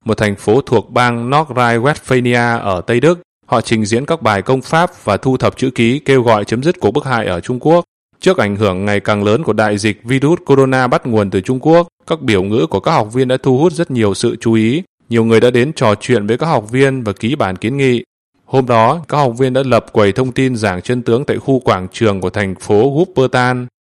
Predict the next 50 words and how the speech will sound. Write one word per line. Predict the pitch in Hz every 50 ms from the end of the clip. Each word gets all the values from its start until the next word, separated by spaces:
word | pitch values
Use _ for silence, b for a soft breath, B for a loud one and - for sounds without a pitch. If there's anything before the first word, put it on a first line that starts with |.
| _ -
Biểu | 110 107 104
ngữ | 104 107 117 127 143
với | 156 151
nội | 135 131 120 120
dung | 107 120 135 139 135 135 131 120
"Trung | - - 135 135 123
Cộng | - - 120 113 113
là | 107 101
loại | 104 107 110 104 101 113
virus | 110 110 127 131 147 165 190 185 -
tà | - 113 104 98 95
ác | 120 156 175 - -
tàn | - 110 98 92
phá | - 107 107 127
toàn | - 120 107 98 92
thế | 90 101 104
giới" | 101 107 107 107 117 147 180 - _ -
được | 117 101 104
đặt | 110 110 101 -
ở | - 92 87
vị | 95 101 110 -
trí | - 110 113
nổi | 135 131 101 90
bật. | 90 101 95 - _ _ _ _ _ _ _ _ _ - -
Friedrich | - 120 135 139 127 117 110 123 156 165 - 131
Engels, | 127 127 120 127 131 131 131 131 127 - - 170
người | 151 117 113 110 110 107 104
cùng | - - 110 107 104
các | 98 - 165 165 -
Marx | 165 170 170 165 - -
viết | 147 160 165
ra | - 127
bản | 113 104 92 90 85 -
tuyên | 127 131 135
ngôn | 131 131 127
cộng | 117 117 104 117
sản, | - - - 107 92 87 82 - _ _ -
được | 117 104 -
sinh | - 135 131 131
ra | 120 135
tại | 123 - 110 101
thành | - 107 98 98 92
phố | - - 110 110 127 131
Wuppertal | 170 185 180 - 139 135 123 - 131 123 117
này | 110 107 101 98 95
cách | 92 - 160 160 147
đây | 131 127 131 123
hai | 123 131 127 123
trăm | - 127 123
năm. | 127 127 123 127 127 127